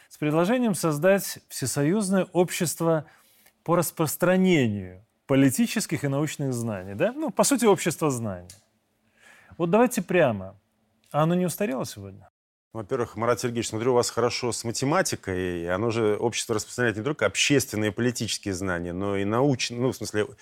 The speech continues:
Speaker 2: естественно-научные. Так что мы вас приглашаем.
Speaker 1: <laughs>
Speaker 2: Почему еще не, не среди наших лекторов?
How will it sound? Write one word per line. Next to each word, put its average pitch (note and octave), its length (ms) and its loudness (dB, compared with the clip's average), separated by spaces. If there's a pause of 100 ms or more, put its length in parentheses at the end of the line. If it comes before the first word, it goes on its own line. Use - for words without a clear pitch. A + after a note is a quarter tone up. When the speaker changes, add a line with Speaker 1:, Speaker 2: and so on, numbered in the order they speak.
(140)
Speaker 2:
естественно-научные. F#2 1120 0
Так G2+ 120 -10
что - 160 -8
мы B2 100 0
вас C#3 140 2
приглашаем. C3+ 580 -2 (200)
Speaker 1:
<laughs> - 200 -8
Speaker 2:
Почему C3+ 300 2
еще C3+ 220 2
не, B2+ 160 2
не A#2+ 180 0
среди B2+ 300 -4
наших A#2+ 380 -4
лекторов? F2 500 -8